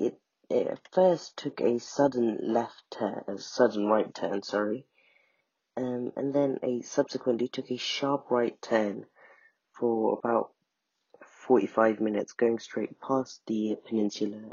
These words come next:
and, and territories over Malaysia, then taking another right turn, uh, going past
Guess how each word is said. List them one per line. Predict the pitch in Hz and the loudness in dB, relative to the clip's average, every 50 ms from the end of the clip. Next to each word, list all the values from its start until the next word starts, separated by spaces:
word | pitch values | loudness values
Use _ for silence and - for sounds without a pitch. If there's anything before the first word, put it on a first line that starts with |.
| - - | -12 -12
and, | 104 101 101 101 - - | -10 -10 -10 -10 -10 -6
and | 101 101 101 98 95 - - - | -6 -4 -4 -4 -6 -10 -14 -8
territories | - - 101 101 95 - - 101 98 - - - | -2 0 0 0 0 -2 -6 -8 -8 -8 -8 -4
over | - 107 98 107 | -2 -2 0 0
Malaysia, | 104 101 101 98 101 104 107 101 - 120 131 143 - _ _ - - - - - - _ _ - | -2 -2 0 0 0 0 0 -2 -4 -4 -6 -6 -8 _ _ -20 -20 -20 -20 -20 -20 _ _ -10
then | - - 110 110 110 104 - - | -4 0 0 0 0 0 -4 -4
taking | - 117 113 - - 113 101 - | -4 -4 -4 -2 -2 -2 -2 0
another | - 107 107 107 107 107 123 139 147 135 113 101 | 0 0 2 2 2 2 2 2 2 2 2 2
right | 98 - 104 104 104 101 101 - - _ - | 2 -2 -2 -2 -2 0 -2 -2 -6 _ -16
turn, | - - 107 104 101 104 110 127 143 143 _ _ _ _ _ _ _ _ _ _ _ _ _ _ _ _ _ _ _ - - _ - | -12 -8 -6 -4 -4 -2 -4 -6 -8 -10 _ _ _ _ _ _ _ _ _ _ _ _ _ _ _ _ _ _ _ -20 -20 _ -6
uh, | - 117 113 107 98 - - _ - | -4 -2 0 -2 -2 -4 -6 _ 0
going | - 113 113 113 107 101 - - | 2 2 2 2 0 -4 -6 -8
past | - 139 143 147 139 - - - - | -4 0 0 0 0 -4 -10 -16 -18